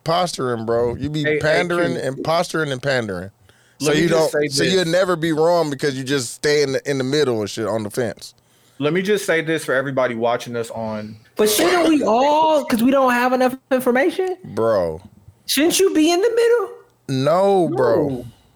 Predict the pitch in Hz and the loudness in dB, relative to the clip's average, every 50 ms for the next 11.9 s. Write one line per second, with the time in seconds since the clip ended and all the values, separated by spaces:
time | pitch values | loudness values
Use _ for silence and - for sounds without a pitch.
0 | _ _ 160 196 269 - 277 262 214 214 220 214 220 214 233 226 175 180 196 220 | _ _ -2 0 0 2 2 2 2 2 0 -2 0 0 2 2 2 4 2 2
1 | 220 190 214 160 139 - 311 - 262 254 208 202 175 143 123 113 - - - 302 | 0 0 -2 -2 0 2 2 2 2 2 0 0 0 -2 -2 -2 -2 0 0 2
2 | 254 269 277 262 226 285 277 247 185 123 110 - - _ _ _ _ _ _ _ | 2 2 2 2 2 2 2 0 0 0 -4 -8 -16 _ _ _ _ _ _ _
3 | _ _ _ _ _ _ _ _ _ 196 196 220 262 294 302 - - 240 240 262 | _ _ _ _ _ _ _ _ _ 0 2 4 2 2 0 -2 -2 0 2 2
4 | 262 247 233 220 214 208 202 - - - 170 170 180 220 196 349 - - - - | 2 2 2 2 2 0 -2 -4 -6 -4 -2 0 0 2 2 2 2 2 2 2
5 | 277 269 302 339 359 349 - - 320 330 311 262 - - - - _ _ 285 339 | 2 2 2 2 2 2 2 2 2 2 2 0 -2 -6 -14 -20 _ _ -2 0
6 | 381 381 427 349 269 539 277 214 135 - - 226 - 262 311 294 269 247 254 302 | 2 2 2 2 2 2 2 0 0 0 0 0 2 2 0 2 2 2 2 2
7 | 359 381 349 330 311 311 320 302 277 302 294 294 - 339 330 359 392 359 294 240 | 2 2 2 2 2 2 2 2 2 2 0 0 0 0 2 2 2 2 2 0
8 | 175 117 - 156 196 262 277 208 285 277 233 302 349 370 392 392 392 381 381 381 | 0 -2 -2 0 0 0 2 2 0 0 2 2 2 2 2 2 2 2 2 2
9 | 370 359 339 254 208 240 247 262 285 269 - - - - 196 226 - 220 262 262 | 2 2 2 2 2 2 0 0 0 0 -4 -4 -4 -2 0 0 0 0 0 0
10 | 226 269 233 - 160 180 208 208 214 - - 262 262 - 202 208 214 226 226 220 | 2 2 2 2 2 2 2 2 2 2 2 2 2 2 2 0 0 0 0 2
11 | 202 175 160 - 233 294 294 254 233 240 233 262 254 247 220 233 208 226 | 2 0 0 0 2 2 2 2 0 0 0 0 -2 0 0 0 -2 -2